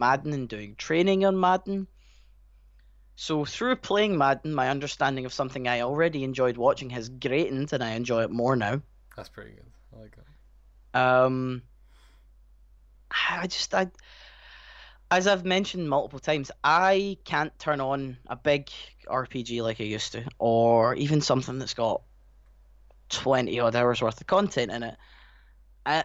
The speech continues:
Speaker 1: and sink as much time as I used to into it. Madden,
Speaker 2: Yeah.
Speaker 1: I turn on, I can play, if I want to play an hour, I could play a whole one game of Madden and it'll last an hour. If I don't have an hour and I want to play twenty minutes,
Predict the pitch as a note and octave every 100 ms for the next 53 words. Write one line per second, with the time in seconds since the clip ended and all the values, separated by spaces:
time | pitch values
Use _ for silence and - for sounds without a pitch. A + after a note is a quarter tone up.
0 | - E3+ E3+ - G#3 G#3 F3+ D#3 D#3+ -
1 | - D3 C#3 B2+ B2+ A#2+ A#2+ B2 - G#2
2 | G#2+ - G2+ - - - - B2 D3+ G3
3 | A3 G3+ - C3 _ _ - A#3+ B3+ C#3+
4 | C3 B2 B2 - - - B2 C3+ - B2+
5 | A#2+ - C#3 C#3+ C#3+ C#3 C3+ C3+ C3 -
6 | - - - F3 G3 E3 - F3+ C3+ C3
7 | D#3 E3+ - - C#3+ - - D3+ B2+ -
8 | - E3 E3+ E3 D#3 C#3 - C#3 D3 D#3+
9 | C#3+ C#3+ B2+ A#2 A#2+ A#2+ A#2+ G#2 G#2+ A#2
10 | A#2 A2 G#2 F#2+ - - - - - -
11 | - - D3 E3 E3 F#3+ D#3 G#3 A#3+ C3+
12 | C3 C#3 - C3 B2 A#2 A#2+ - - B2+
13 | A#2 A2+ - - A#2 E3 - -